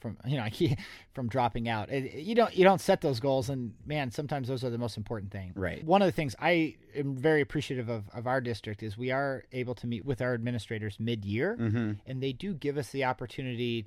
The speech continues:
Speaker 1: to readjust those, those goals a little bit. If you feel like you have a pretty good rationale for, "Hey, I, I need to change these numbers," or, "I need to address a different population because X, Y, and Z is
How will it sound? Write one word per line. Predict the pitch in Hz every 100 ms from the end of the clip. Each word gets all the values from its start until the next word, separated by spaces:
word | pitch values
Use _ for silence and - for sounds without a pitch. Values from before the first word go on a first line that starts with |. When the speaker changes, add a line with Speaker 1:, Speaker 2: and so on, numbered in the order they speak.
| -
Speaker 1:
to | 139 113
readjust | 120 139 117 95 - 107 120 - -
those, | 110 95 - -
those | 98 95
goals | 90 95 104
a |
little | 117 123
bit. | 123 131 131 - _
If | 120 -
you | 110
feel | - 117
like | 113 107 104 -
you | 117
have | 113 101
a |
pretty | 101 - 139
good | 120 117 110 101 -
rationale | 127 120 - 117 110 110
for, | - 113 107 107 104 - - _
"Hey, | 120 113 85
I, | 110 -
I | 147
need | 170
to | 135
change | - 131 123
these | 120 101
numbers," | 123 156 151 147 143 123
or, | 107 117 110
"I | 107
need | 117 120
to | - 107
address | 107 107 -
a |
different | 104 101 85
population | 101 101 104 117 117 120 113 110 - _ _
because | - 117 - 156 131 120 107 - -
X, | 127 -
Y, | 120
and | 107 101
Z | 110 104
is | 98